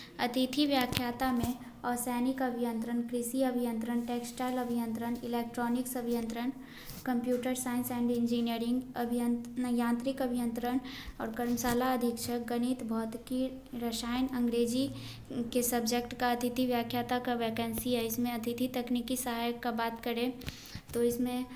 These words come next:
असैनिक अभियंत्रण, कृ-, कृषि अभियंत्रण, टेक्सटाइल अभियंत्रण और भौतिकी है। इसमें अतिथि अनुदेशक का बात करें तो असैनिक, अ, अभियंत्रण, कृषि अभियंत्रण, इलेक्ट्रॉनिक्स अभियंत्रण, कंप्यूटर साइंस and इंजीनियरिंग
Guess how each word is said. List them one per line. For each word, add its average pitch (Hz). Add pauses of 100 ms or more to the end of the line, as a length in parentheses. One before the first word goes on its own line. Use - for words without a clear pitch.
(140)
असैनिक 247
अभियंत्रण, 247
कृ-, 254
कृषि 240
अभियंत्रण, 247
टेक्सटाइल 247
अभियंत्रण 240
और 226
भौतिकी 226
है। 254 (760)
इसमें 247
अतिथि 254
अनुदेशक 254
का 254
बात 240
करें 247
तो 247
असैनिक, 240
अ, 269 (400)
अभियंत्रण, 240
कृषि 254
अभियंत्रण, 240 (560)
इलेक्ट्रॉनिक्स 247
अभियंत्रण, 247
कंप्यूटर 240
साइंस 240
and 240
इंजीनियरिंग 233